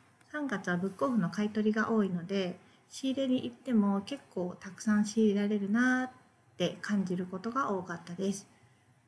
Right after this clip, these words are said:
遠征ってほどじゃないんですけど、電車に乗って近くの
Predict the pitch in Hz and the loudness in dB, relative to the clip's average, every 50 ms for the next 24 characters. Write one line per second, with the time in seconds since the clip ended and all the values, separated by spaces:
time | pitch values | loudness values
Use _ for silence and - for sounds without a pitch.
0 | _ _ _ - - 226 262 285 285 - - 311 302 294 294 294 - 285 277 285 | _ _ _ -4 0 2 2 2 0 -4 -4 -2 -2 -2 -2 -2 -2 -2 0 0
1 | 294 269 240 202 180 180 180 175 190 180 180 - - 190 - - 233 233 214 185 | 2 2 2 4 4 4 2 2 0 -2 -6 -8 -10 -8 -4 0 2 2 2 2
2 | - - - 196 214 208 208 214 220 214 208 202 196 196 196 - - - _ _ | 0 -4 -4 2 4 4 4 4 2 2 2 2 0 0 -2 -8 -12 -20 _ _
3 | _ - 233 233 220 208 180 165 - - - _ _ _ _ _ - - - - | _ 0 2 4 4 2 0 -2 -6 -10 -18 _ _ _ _ _ -18 -12 -4 -4
4 | 220 220 - 202 190 180 | -4 -2 -2 -2 -2 -2